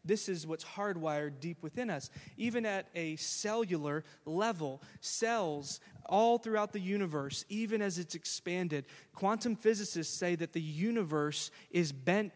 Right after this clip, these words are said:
toward unity. That even though it looks like everything is expanding and going, which it is, what's happening at the core level is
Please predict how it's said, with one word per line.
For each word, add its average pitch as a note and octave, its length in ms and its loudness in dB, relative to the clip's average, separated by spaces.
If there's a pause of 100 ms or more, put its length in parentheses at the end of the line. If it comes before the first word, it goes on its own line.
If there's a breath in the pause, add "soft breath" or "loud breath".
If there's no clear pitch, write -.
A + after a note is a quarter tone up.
toward E3 460 2
unity. D3 720 0 (480 loud breath)
That F#3 180 4
even A3+ 280 6
though G#3+ 180 10
it F#3+ 100 4
looks G#3 340 2
like F3 220 2
everything F#3+ 440 4
is D#3+ 140 4
expanding F#3+ 640 2
and D#3+ 100 2
going, F3+ 280 4
which E3 220 0
it D3+ 180 0
is, D#3 440 2 (200 loud breath)
what's F#3 200 2
happening G#3+ 520 2
at F#3 140 -4
the E3+ 80 2
core G#3+ 420 4
level G3 420 4 (200 loud breath)
is E3 220 4